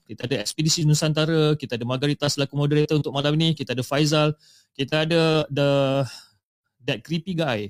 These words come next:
Boy, sebagai, <clears throat> sebagai moderator. Kita ada Raskalo. Terima kasih Raskalo for joining. Dan siapa lagi kita ada hari ni? Ramai, eh. Dan kita ada beberapa kawan-kawan kita yang berada,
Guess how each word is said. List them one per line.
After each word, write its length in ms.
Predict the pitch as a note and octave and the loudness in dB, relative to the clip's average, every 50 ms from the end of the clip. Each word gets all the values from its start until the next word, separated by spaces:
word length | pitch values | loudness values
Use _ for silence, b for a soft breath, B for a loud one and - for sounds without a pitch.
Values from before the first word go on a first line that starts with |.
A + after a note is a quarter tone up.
| - _ | -12 _
Boy, 400 | - A#2 D3+ D#3+ C3+ G#2+ G2+ - _ _ _ _ _ | -4 -2 0 0 0 -2 -6 -10 _ _ _ _ _
sebagai, 480 | - - B2 A2+ G#2 C3 C3+ B2+ A#2 A#2+ - _ _ | -12 -6 -6 -4 -2 0 0 -2 -2 -6 -10 _ _
<clears throat> 320 | F#3 A3+ G3 D#3 A2+ F#2+ - | 2 4 4 4 2 0 -2
sebagai 200 | - B2 A2+ A2 | -4 -2 -2 0
moderator. 480 | A2+ A2+ A#2 A#2 A#2+ A#2+ - D3+ E3 D3+ - _ _ _ _ _ _ _ - - - - - | 0 0 2 2 0 2 2 0 0 -2 -6 _ _ _ _ _ _ _ -10 -10 -6 -6 -2
Kita 160 | - E3 E3 | 0 0 2
ada 80 | F3 | 2
Raskalo. 400 | F3 F3+ F3+ - G3 F3+ G#3 F#3+ | 2 4 2 2 2 4 4 4
Terima 160 | C#3+ C#3 D3+ C#3+ | 4 2 2 0
kasih 160 | D#3+ D#3 E3 | 2 2 2
Raskalo 400 | D3 C#3+ C3+ - C#3 D#3 D#3+ D3 | 2 0 0 0 0 0 0 0
for 240 | C3 A#2+ A#2+ A#2 A2+ B B B B B B B B | 0 -2 -2 -2 -4 B B B B B B B B
joining. 640 | - - B2+ B2+ C#3+ D#3 F3+ F#3+ F#3+ F#3+ F3+ D3+ - - | -4 -2 0 0 2 2 2 2 2 2 2 0 -2 -6
Dan 160 | - G#2+ G#2 | -8 -6 -4
siapa 240 | G2+ A#2+ G#2+ - A2+ | -4 -6 -4 -4 -4
lagi 80 | G#2+ G#2+ | -4 -4
kita 240 | G2+ G#2+ F#2+ A2 | -6 -6 -6 -4
ada 160 | G#2+ A2 G#2+ G#2 | -4 -4 -2 -2
hari 80 | A#2 | -2
ni? 160 | A2 A#2 G#2 F#2+ - _ A#2 | -2 -2 -4 -4 -8 _ -8
Ramai, 240 | A#2 C3 B2+ B2+ | -4 -2 0 0
eh. 60 | D3 C3 | 0 -2
Dan 240 | A#2 - C3+ C3+ - | -2 -2 -2 -2 -2
kita 160 | - - C#3 | -2 -2 0
ada 80 | D3 C#3+ | 0 2
beberapa 560 | C#3+ C3+ C3+ C3+ C#3 C3 - D3 C#3+ C3+ - | 2 2 2 0 0 0 2 2 2 2 2
kawan-kawan 320 | C3 C3 C3 - C3 C3 | 0 -2 0 0 -2 -2
kita 240 | C3 C3 B2+ C3+ B2+ | -2 -2 -2 -2 -2
yang 80 | B2 A#2 | 0 0
berada, 240 | A#2 B2 B2 A#2+ | 0 -2 -2 -4